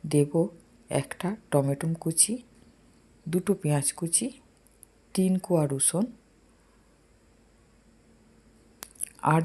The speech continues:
দেব হাফ টেবিল চামচ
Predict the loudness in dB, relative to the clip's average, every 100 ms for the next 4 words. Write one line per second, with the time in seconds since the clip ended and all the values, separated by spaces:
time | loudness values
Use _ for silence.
0 | 6 6 6 0 -4 -14 _ _ _ _
1 | _ _ _ _ _ _ _ _ _ _
2 | _ -20 -20 -12 0 0 0 0 2 2
3 | 2 2 2 0 -6